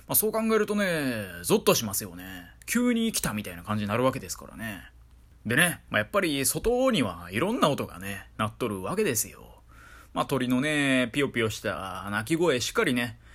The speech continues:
虫のファンファンファンっていうね、鳴き声しかり、まあ、車の音しかりね、おばちゃんたちの笑い声しかり、おじさんの怒鳴り声しかり。まあ、それらをね、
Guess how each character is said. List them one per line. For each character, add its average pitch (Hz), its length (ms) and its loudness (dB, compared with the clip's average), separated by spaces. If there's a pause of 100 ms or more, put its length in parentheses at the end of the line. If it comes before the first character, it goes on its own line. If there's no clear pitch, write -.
(220)
虫 147 260 -2
の 160 540 -2
フ 202 60 -4
ァ 208 80 4
ン 190 60 4
フ 175 60 2
ァ 208 100 2
ン 175 40 -2
フ 180 80 0
ァ - 20 2 (120)
ン - 20 -
っ 180 80 -4
て - 180 -4
い 104 40 0
う 101 40 -2
ね、 107 240 0 (400)
鳴 131 120 2
き 160 100 4
声 113 340 4
し - 120 -2
か 202 120 4
り、 104 300 -2 (320)
ま 127 120 2
あ、 - 40 -6
車 110 340 -4
の 101 140 -4
音 110 180 -2
し - 100 -6
か 151 140 2
り 113 80 0
ね、 117 240 -6 (260)
お 131 80 -6
ば 156 120 6
ち 175 60 -2
ゃ 190 60 -2
ん 190 60 -4
た 175 120 0
ち 208 120 -2
の 233 260 2
笑 208 300 4
い 262 40 2
声 240 200 6
し - 140 -4
か 127 140 -2
り、 92 300 -12 (300)
お 110 100 -4
じ 107 120 2
さ 113 160 2
ん 120 100 -4
の 107 600 -2
怒 107 120 0
鳴 135 80 6
り 202 140 4
声 202 260 8 (560)
し - 160 -4
か 98 160 -4
り。 - 100 -12 (840)
ま - 140 -4
あ、 - 40 -2
そ 214 140 4
れ 226 80 6
ら 269 100 10
を 240 80 2
ね、 226 260 0